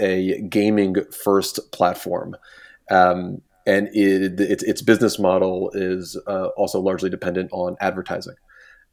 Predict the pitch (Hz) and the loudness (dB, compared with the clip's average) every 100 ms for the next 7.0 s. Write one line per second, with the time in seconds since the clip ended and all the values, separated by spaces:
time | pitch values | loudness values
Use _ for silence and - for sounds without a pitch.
0 | - 92 87 - 98 123 117 107 104 98 | -2 2 2 0 4 6 8 10 10 8
1 | 101 104 95 92 90 85 - - 98 92 | 4 4 6 6 4 -2 -8 -8 -4 0
2 | 90 90 - 95 90 95 92 101 87 101 | 0 -2 -4 -6 -4 -6 -8 -8 -2 2
3 | 101 - - - - - - _ _ _ | 2 0 -8 -8 -8 -10 -12 _ _ _
4 | - 104 - 127 - 107 98 - - - | 2 2 6 4 8 8 6 2 -8 -2
5 | 98 95 98 92 90 90 - - _ 104 | -2 2 2 2 0 -4 -10 -12 _ 0
6 | 98 101 107 92 90 - 92 - 90 - | 2 2 2 2 0 -4 -8 -10 -12 -14